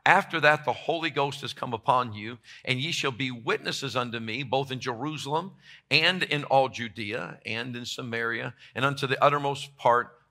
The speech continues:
of the earth.' And when he had spoken these things, while they beheld, he was taken up, and the cloud received him out of their sight.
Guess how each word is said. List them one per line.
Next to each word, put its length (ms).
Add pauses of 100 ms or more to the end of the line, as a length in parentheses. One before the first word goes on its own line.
of 160
the 160
earth.' 260 (220)
And 100
when 140
he 60
had 120
spoken 540
these 260
things, 380
while 180
they 160
beheld, 480
he 100
was 200
taken 340
up, 240 (200)
and 60
the 60
cloud 380
received 560
him 260
out 160
of 100
their 140
sight. 380